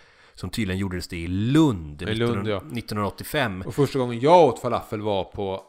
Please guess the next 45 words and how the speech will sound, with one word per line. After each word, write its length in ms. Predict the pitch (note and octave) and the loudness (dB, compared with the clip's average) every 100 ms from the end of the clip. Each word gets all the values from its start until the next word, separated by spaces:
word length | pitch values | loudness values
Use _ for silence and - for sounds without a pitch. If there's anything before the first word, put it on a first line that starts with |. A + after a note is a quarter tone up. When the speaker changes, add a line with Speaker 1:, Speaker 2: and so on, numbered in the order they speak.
| _ | _
Speaker 2:
Falafelkungen, 840 | - A#2 A2+ G#2 F2+ - G2+ G2 | -4 -2 -2 -6 -10 -8 -8 -8
som 120 | F#2 G2+ | -10 -10
var 80 | F2+ | -10
en 140 | F2+ | -10
vagn 460 | F#2 A#2 A#2+ A2+ G2+ | -2 0 0 -4 -10
på 100 | F#2 | -8
grönsakstorget 560 | G2 G#2 - E2+ G#2+ C3 | -4 -4 -6 -6 -6 -4
i, 240 | - B2 | -8 -4
i 20 | |
Göteborg, 480 | A#2+ A2 G#2 D#2+ E2 - | -6 -2 -2 -2 -6 -12
och 80 | F#2+ | -10
sen 140 | G2 | -10
flyttade 320 | - F#2+ F#2 | -10 -8 -8
ner 160 | F#2+ E2+ | -8 -10
i 60 | |
en 60 | E2 | -12
källare. 560 | - A#2 G2 E2+ G#2+ A2+ _ - | -6 -6 -4 -4 -6 -6 _ -12
Speaker 1:
Mm. 240 | G#2+ G#2 G2+ - - | -8 -8 -10 -18 -2
Speaker 2:
Där 220 | B2 C3 | 4 4
åt 120 | A2 | 4
man 140 | G2 F#2+ | -2 -6
falafel 440 | G2+ F2+ - F2 | -6 -6 -6 -10
innan 480 | F#2 F2 E2+ D#2+ D#2 - | -8 -10 -12 -12 -14 -16
den 160 | F2 | -16
kom 140 | E2+ F2+ | -12 -10
till 120 | - | -2
Speaker 1:
Så 80 | C#3+ | 2
jag 60 | B2 | 4
Speaker 2:
Trollhättan. 240 | C3 D3 A2+ | 4 2 -2
Speaker 1:
und-, 20 | - | -4
jag 160 | B2 C#3 | 2 4
undrar 240 | C#3+ B2 | 4 4
om 140 | A#2+ | 4
det 60 | A#2 | 2
har 60 | A2 | 0
varit 180 | G#2 A2 | 0 -2
en 80 | |
kedja 640 | G2+ - C3+ A2 F#2 G2+ G#2 | -2 -2 0 0 0 0 0
eller 140 | G#2+ | 0
om 100 | G#2+ | -2
det 100 | G#2 | -2
bara 120 | F#2+ F#2+ | 0 0
har 80 | |
varit 260 | F#2 G#2 - | 2 -2 -2
sådär: 340 | G#2+ F#2 E2+ | -2 0 -2